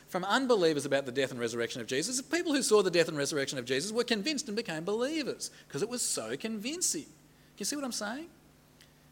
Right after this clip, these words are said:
The disciples, they did end up as believers, but they were far from gullible. They had nothing to gain from being biased. The simple fact is they were convinced by the overwhelming evidence.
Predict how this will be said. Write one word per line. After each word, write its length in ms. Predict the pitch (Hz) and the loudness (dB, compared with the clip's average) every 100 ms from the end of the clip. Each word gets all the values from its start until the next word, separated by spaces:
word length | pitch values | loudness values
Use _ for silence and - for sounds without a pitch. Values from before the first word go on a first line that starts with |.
| - - | -20 -12
The 80 | 196 | -4
disciples, 500 | 202 202 226 240 220 - - - - - - - - _ - - | 0 2 2 0 -6 -8 -20 -20 -20 -20 -20 -20 -20 _ -18 -6
they 100 | 170 | -2
did 160 | 214 | 0
end 100 | 240 | 2
up 140 | 208 180 | 2 0
as 80 | 151 | -2
believers, 440 | 120 113 117 160 | -2 -2 -2 -4
but 140 | 185 | -6
they 100 | 185 | -4
were 100 | 190 | -4
far 420 | 175 - 208 220 - | -4 -6 -4 -4 -4
from 180 | 175 | -4
gullible. 380 | 123 107 98 95 - - | -4 -4 -4 -8 -16 -12
They 80 | - | -6
had 140 | 156 | -4
nothing 340 | 156 214 220 226 | -2 -4 -2 -4
to 80 | |
gain 340 | 165 151 160 170 | -2 -2 -2 -2
from 160 | 156 | -6
being 280 | 127 123 120 | -4 -4 -4
biased. 420 | 104 104 127 147 - - - | -6 -4 -4 -6 -10 -20 -10
The 80 | 202 | -4
simple 220 | 269 269 | -2 -2
fact 260 | - 185 190 | 0 0 0
is 100 | 180 | 2
they 100 | 196 | 2
were 100 | 190 | 2
convinced 640 | 190 190 165 311 269 - | 0 -4 -2 -2 -2 -2
by 140 | 196 190 | 0 2
the 180 | 196 196 | 4 4
overwhelming 720 | 202 233 202 294 269 202 220 | 4 2 0 -2 -2 -2 -2
evidence. 760 | 254 233 165 110 - - - | -2 -2 -2 -4 -6 -6 -8